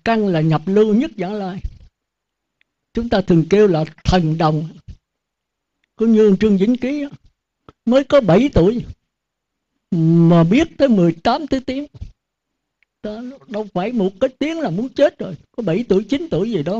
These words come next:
mà ông không có học. Cứ đem giấy đó đưa ổng mà, mà ổng đồ ổng đọc ra.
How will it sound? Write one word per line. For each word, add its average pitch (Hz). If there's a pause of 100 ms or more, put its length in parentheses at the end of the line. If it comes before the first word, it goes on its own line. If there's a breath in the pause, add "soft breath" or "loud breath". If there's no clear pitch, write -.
mà 160 (500)
ông 202
không 240
có 254
học. 160 (920)
Cứ 214
đem 190
giấy 214
đó 226
đưa 185
ổng 185
mà, 165
mà 147
ổng 156
đồ 147
ổng 180
đọc 139
ra. 165